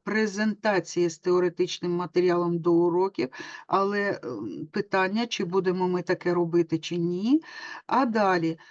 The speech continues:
от на кожному уроці, що, які питання розглядаємо на даному уроці, е, які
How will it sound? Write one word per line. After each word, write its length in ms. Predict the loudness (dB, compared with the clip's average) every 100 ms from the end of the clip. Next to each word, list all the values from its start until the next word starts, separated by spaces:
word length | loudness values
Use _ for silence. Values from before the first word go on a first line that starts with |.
| -20 -10
от 240 | -6 -6 -4
на 280 | -2 -2 0
кожному 680 | 4 4 4 2 2 -2
уроці, 500 | 0 0 -2 -6 -12 -10
що, 640 | -10 -6 -2 0 0 0
які 400 | -4 -8 -6 -8
питання 680 | -8 -4 -4 -2 -2 0 0
розглядаємо 720 | 0 0 -2 -2 -2 0 0
на 140 | 0 -2
даному 480 | -2 -2 0 0 -2
уроці, 720 | -2 0 0 -2 -2 -2 -2 -6 -20 -20 -10 -4
е, 380 | 0 2 2 0
які 580 | -2 -2 -2 -2 -2